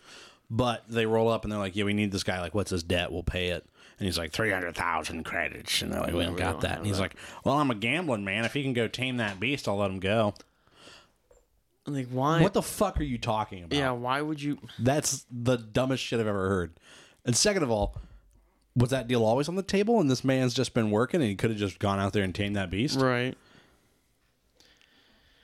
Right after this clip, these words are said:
Speaker 2: I don't know, like, I feel like, why would you risk losing three hundred thousand
Speaker 1: Dollars worth of, though I guess, like, what he said he would get if he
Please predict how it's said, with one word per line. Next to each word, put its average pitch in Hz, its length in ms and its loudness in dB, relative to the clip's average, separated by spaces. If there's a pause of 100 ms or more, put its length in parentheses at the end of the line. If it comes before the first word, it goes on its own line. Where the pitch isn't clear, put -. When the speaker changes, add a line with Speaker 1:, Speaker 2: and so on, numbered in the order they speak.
(100)
Speaker 2:
I 143 60 -12
don't 160 80 -6
know, 160 100 -4
like, 127 160 -4
I 123 80 -6
feel 151 180 -2
like, 139 100 -2 (1200)
why 147 220 -6
would 151 240 0
you 147 100 0
risk 143 680 0
losing 143 600 0
three 135 240 -4
hundred 127 240 -2
thousand 123 760 -4 (760)
Speaker 1:
Dollars 113 340 0
worth 110 240 0
of, 98 240 -2 (680)
though 160 100 4
I 156 80 4
guess, 175 240 2
like, 135 200 -2
what 131 140 2
he 165 120 2
said 151 160 0
he 147 100 2
would 139 120 4
get 135 160 0
if 120 120 0
he 107 280 0